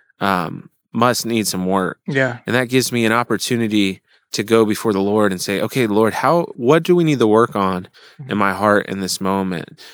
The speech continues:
Speaker 1: for that to come out of me?" So that real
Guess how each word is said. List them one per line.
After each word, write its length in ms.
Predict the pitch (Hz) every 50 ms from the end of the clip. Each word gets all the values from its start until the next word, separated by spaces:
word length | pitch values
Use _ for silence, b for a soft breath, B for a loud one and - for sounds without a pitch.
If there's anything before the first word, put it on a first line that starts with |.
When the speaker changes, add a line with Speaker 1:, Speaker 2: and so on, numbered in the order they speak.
| B B
Speaker 1:
for 180 | B - 110 107
that 180 | 104 107 113 -
to 60 | -
come 160 | - - 98 95
out 200 | 95 104 107 104
of 60 | 92
me?" 120 | 87 78 -
So 320 | - - 143 127 120 110 B B B B B B -
that 240 | 120 127 123 113 -
real 720 | 104 104 110 120 135 143 156 160 165 160 156 139 110 -